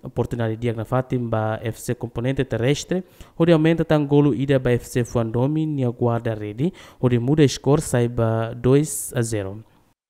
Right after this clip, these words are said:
O score dois a zero né, la mata espírito vontade, Husi jogador equipa F C Fuandomi nien, onde continua halo ameaças, bacaço ba equipa F C Componente Terrestre nien,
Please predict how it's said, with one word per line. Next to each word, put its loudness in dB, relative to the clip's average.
O 0
score 0
dois 2
a 2
zero 0
né, -4
la -8
mata -6
espírito -8
vontade, -8
Husi -8
jogador -8
equipa -10
F -12
C -12
Fuandomi -12
nien, -10
onde -8
continua -12
halo -8
ameaças, -10
bacaço -12
ba -10
equipa -12
F -10
C -10
Componente -12
Terrestre -10
nien, -8